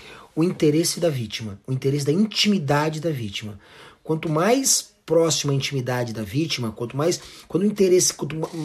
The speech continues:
maior for só da vítima, é de ação penal privada. Se for intermediário, é condicionado à representação. Se que prepondera o interesse público, é incondicionado. Por exemplo, crime de ação penal privada.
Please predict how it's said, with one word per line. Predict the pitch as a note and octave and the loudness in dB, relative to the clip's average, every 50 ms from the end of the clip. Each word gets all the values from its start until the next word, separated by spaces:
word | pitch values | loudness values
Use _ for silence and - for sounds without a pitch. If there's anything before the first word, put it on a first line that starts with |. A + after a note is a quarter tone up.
| D#3 | -2
maior | D#3 D3+ E3 F3 F3 F3 F#3+ G#3+ A3+ G3+ | 0 2 2 4 4 4 4 4 4 2
for | - F3 C#3+ | 0 -2 -2
só | - - - A3+ A3+ | 0 2 4 4 4
da | G3 D3+ | 4 2
vítima, | C3 F3 G#3 G#3 - - C#3+ A#2+ A2 - - | 2 4 2 2 2 0 0 -2 -2 -6 -6
é | - C#3 | -2 0
de | D3 | 2
ação | C#3+ C3+ - D3+ C3+ | 2 2 0 -2 0
penal | D3+ D3+ D#3 | 0 0 -2
privada. | C#3+ D#3+ D3+ C3+ C3 A2+ G#2+ G2+ G2+ G2+ F#2+ F#2 - - - - - - - - - | 0 -2 0 0 0 0 0 -2 -4 -6 -8 -10 -14 -20 -20 -20 -20 -20 -20 -16 -10
Se | - - | -8 -4
for | - - G3+ | 2 4 4
intermediário, | G#3 G3+ F#3 E3+ E3+ D#3+ C#3+ B2 C#3 D3+ D#3+ D#3 C#3 B2 A#2 G#2+ G2 - - _ _ _ _ _ _ _ _ _ - | 4 4 4 2 4 2 4 4 4 6 6 6 4 2 0 -2 -4 -8 -16 _ _ _ _ _ _ _ _ _ -4
é | A#2+ A#2+ B2 B2 A#2+ A#2 | -2 0 2 2 0 0
condicionado | - - C#3 C3+ C3+ - C#3 C3+ C3+ C3 | -2 0 -2 0 0 0 0 0 2 2
à | |
representação. | C3+ C3 - C#3 C3+ C3 - C3+ - - A#2+ A2 G#2 G2 - - - - - | 2 2 2 0 -2 -2 0 -2 -2 0 -2 -4 -6 -6 -12 -20 -20 -18 -12
Se | - - D#3 | -10 -8 -8
que | D3 - E3+ D#3+ D3+ C#3 | -2 2 4 4 4 4
prepondera | C#3+ - - E3+ D#3 C#3+ - D3+ C#3+ C#3+ C#3 C3+ C3+ | 2 0 0 -2 0 0 0 2 4 4 4 4 4
o | |
interesse | C3 A#2 C3+ B2+ C3 B2 - - B2 | 2 2 0 0 0 0 0 -2 -4
público, | - - D#3+ E3+ E3 C#3+ B2+ A2+ - G#2 G2+ - _ _ - | -2 4 4 4 6 4 2 0 -2 -6 -12 -12 _ _ -4
é | - B2+ | -2 0
incondicionado. | B2+ B2+ - C#3 C3+ B2+ - - C3 A#2 G#2+ G#2+ G2+ G2+ G2+ F#2+ | 0 0 0 -2 -2 -2 0 0 0 0 0 -2 -4 -6 -8 -6
Por | - C#3 C#3+ | 0 4 4
exemplo, | C#3 B2+ C3+ A#2+ G#2 G#2 G2 - _ _ _ _ _ _ _ _ _ _ _ _ - - - - - - - - _ | 4 6 4 0 0 -6 -10 -16 _ _ _ _ _ _ _ _ _ _ _ _ -20 -20 -20 -20 -20 -20 -20 -20 _
crime | - - C#3 D3+ D#3 D#3 | -4 0 2 2 2 2
de | D3 C#3 | 4 4
ação | C#3+ C3+ - - D3+ D3 | 4 4 4 2 0 0
penal | C3+ C#3+ C3+ C3+ C3+ C#3 C#3 C#3+ C#3+ C#3 | 2 2 2 4 4 4 6 6 4 4
privada. | C#3 - D3+ D3+ C#3 B2+ B2+ A#2 A2+ G#2+ G#2+ G2 | 2 0 0 2 2 2 2 2 2 0 -4 -8